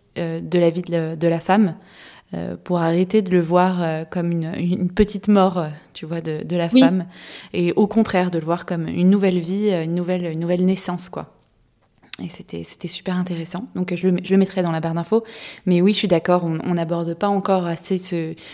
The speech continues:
Speaker 1: ce sujet-là. Il est trop tabou et je trouve que même les femmes entre elles, euh, n'osent pas encore en parler, ce qui est, ce qui est un problème.
Speaker 2: Ouais, il y a, ouais, il y a un vrai sujet. Et si tu le relis à la partie entreprise aussi, c'est effectivement qu'est-ce que tu fais, euh,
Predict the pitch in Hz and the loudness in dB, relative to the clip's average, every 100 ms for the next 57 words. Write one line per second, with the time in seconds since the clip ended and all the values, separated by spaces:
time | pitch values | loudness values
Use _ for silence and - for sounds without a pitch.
0 | - - - 180 190 180 185 185 202 214 | -20 -8 -4 -2 -2 2 4 6 4 4
1 | 202 185 175 - 196 190 175 196 220 226 | 2 0 0 0 2 2 2 2 2 2
2 | 190 175 180 - - 185 175 175 165 - | -2 -2 -4 -6 -8 -4 -2 -2 -2 2
3 | 214 214 - 196 190 190 - - - _ | 4 4 2 0 0 -6 -16 -20 -20 _
4 | 180 170 170 170 180 175 180 185 180 185 | -4 0 0 0 0 -2 -2 -2 0 0
5 | 175 170 175 175 190 - _ _ _ _ | -2 0 0 -2 -4 -10 _ _ _ _
6 | _ - 196 170 - 185 175 165 170 165 | _ 0 2 2 0 -4 -4 -4 -4 -6
7 | 165 - _ _ _ 214 226 - 190 180 | -8 -12 _ _ _ -2 -2 -2 -6 -4
8 | 175 175 190 214 180 165 175 214 226 - | -2 -2 0 0 -2 -4 -2 -4 -6 -8
9 | 202 196 - 185 - 208 202 185 185 202 | -4 -4 -4 -8 -8 -8 0 2 4 4
10 | 220 208 180 175 185 - 196 185 - 180 | 4 2 0 -4 -8 -12 -12 -10 -10 -12
11 | _ 226 190 185 - 240 254 - 180 175 | _ -6 -4 -6 -6 -6 -6 -4 -8 -6
12 | 180 - 190 208 208 208 202 - 196 - | -14 -12 -8 -6 -6 -8 -8 -10 -12 -14
13 | 185 - 220 226 226 185 165 | -20 -8 -4 -2 -2 -2 -4